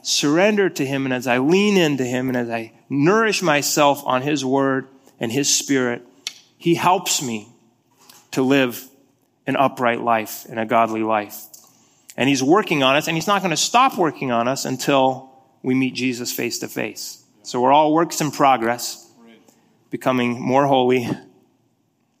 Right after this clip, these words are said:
Speaker 1: more diligent, more spirit-filled, more pure. And, and just wanna stop there because <clears throat> God is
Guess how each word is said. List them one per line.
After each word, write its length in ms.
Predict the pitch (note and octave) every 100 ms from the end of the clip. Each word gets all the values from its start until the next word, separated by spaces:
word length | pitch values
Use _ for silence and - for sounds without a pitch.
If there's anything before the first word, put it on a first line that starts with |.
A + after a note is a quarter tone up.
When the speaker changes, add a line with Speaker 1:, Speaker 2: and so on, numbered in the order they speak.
| _ _ _ _ -
Speaker 1:
more 160 | B2
diligent, 540 | B2 A#2 A#2+ A#2 A#2+ - _ _ _ _ _ _ _ _ - _ _ -
more 120 | B2
spirit-filled, 800 | A#2+ C#3 B2 - B2 A2+ A#2 - _ _ _ _ _ _ _ _ _ _ - _ _
more 140 | C3 C#3+
pure. 400 | - C#3 B2 - - _ _ _ _ _ _ _ - _ _ _ _ _ _ _ _ _ -
And, 440 | F3+ F#3+ F3 E3+ - -
and 160 | E3+ E3
just 240 | A3+ A3+
wanna 220 | G#3 G3+ F3+
stop 320 | - F3 E3
there 260 | D3+ F3
because 560 | C#3+ C#3+ D#3 C#3+ C#3 - - - _ _ _ _ _ -
<clears throat> 1160 | B3 A#2 - - - _ _ _ - _ _ -
God 420 | E3+ F#3 G#3+ G3+
is 460 | F3 D#3 C3+ -